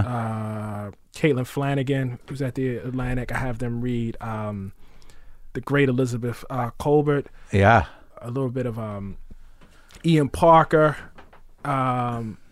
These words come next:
Speaker 1: George Orwell.
Speaker 2: Orwell, yeah.
Speaker 1: Orwell, but I don't have them read nineteen. I had them read, uh, Politics in the English Language.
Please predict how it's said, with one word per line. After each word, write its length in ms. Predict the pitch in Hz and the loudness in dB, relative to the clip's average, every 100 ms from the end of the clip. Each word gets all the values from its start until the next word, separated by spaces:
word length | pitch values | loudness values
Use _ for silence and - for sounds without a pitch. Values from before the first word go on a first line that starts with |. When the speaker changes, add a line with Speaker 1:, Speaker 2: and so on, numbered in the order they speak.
| - _ - | -20 _ 4
Speaker 1:
George 220 | 180 180 | 6 10
Orwell. 340 | 185 160 120 - | 10 10 6 6
Speaker 2:
Orwell, 360 | 117 113 98 | 8 10 10
yeah. 240 | 98 104 135 | 10 10 8
Speaker 1:
Orwell, 200 | 160 135 | 8 6
but 100 | 147 | 6
I 20 | |
don't 60 | 160 | 6
have 80 | 156 | 6
them 120 | 143 | 6
read 120 | 143 | 4
nineteen. 260 | 131 123 131 | 2 0 -2
I 80 | 123 | -2
had 100 | 135 | -2
them 160 | 127 - | -4 -6
read, 300 | 143 131 120 | -2 -2 -2
uh, 100 | 127 | -6
Politics 440 | 123 135 135 143 127 | -4 -2 -2 -4 -6
in 80 | 127 | -6
the 60 | |
English 320 | 127 120 113 | -6 -6 -8
Language. 640 | 127 135 147 139 131 - | -6 -2 0 0 -2 -6